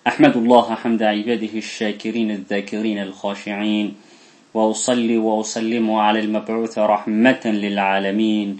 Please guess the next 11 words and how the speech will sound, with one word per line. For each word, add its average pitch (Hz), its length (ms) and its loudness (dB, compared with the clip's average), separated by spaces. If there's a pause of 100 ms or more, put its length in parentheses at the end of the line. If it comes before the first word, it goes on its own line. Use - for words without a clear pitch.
(320)
يا 110 140 0
سيدي 117 640 0
يا 110 160 2
رسول 104 340 -4
الله. 98 500 0 (340)
اللهم 113 500 4
صل 110 400 -4
وسلم 104 520 -2
عليه 101 440 -4
صلاة 101 480 -4
وسلاما 98 760 -4